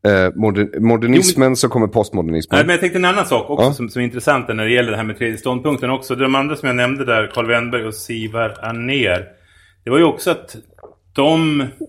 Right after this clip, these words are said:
Speaker 2: om man går tillbaka till deras historia, eh, och det är ju inte speciellt känt överhuvudtaget. Om man tar Karl Wennberg, kommer ju att bli kulturchef på Aftonbladet och hade ju en central position på Aftonbladet under flera decennier.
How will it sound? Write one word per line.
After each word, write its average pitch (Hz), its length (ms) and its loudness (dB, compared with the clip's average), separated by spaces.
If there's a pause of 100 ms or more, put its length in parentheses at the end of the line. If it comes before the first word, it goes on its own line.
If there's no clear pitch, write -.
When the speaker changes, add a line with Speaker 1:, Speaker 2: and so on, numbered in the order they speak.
(640)
Speaker 2:
om 127 60 -6
man 135 100 2
går 143 80 2
tillbaka 147 280 0
till 147 100 -4
deras 147 240 0
historia, 151 720 2 (560)
eh, 104 300 -8
och 123 80 -10
det 151 80 0
är 190 40 0
ju 202 60 0
inte 131 160 -4
speciellt 123 420 -8
känt 120 320 -2
överhuvudtaget. 120 520 -2
Om 120 60 -10
man 120 80 -6
tar 123 180 -8
Karl 127 140 0
Wennberg, 127 680 -2
kommer 120 180 -6
ju 113 60 -2
att 117 80 -10
bli 104 260 -4 (1160)
kulturchef 127 460 0
på - 80 4
Aftonbladet 113 520 -2
och 107 60 0
hade 104 160 -2
ju 104 140 -2
en 98 160 -8
central 104 340 -4
position 101 440 -10
på 101 60 -6
Aftonbladet 95 520 -8
under 95 160 -10
flera 90 180 -10
decennier. 104 560 -4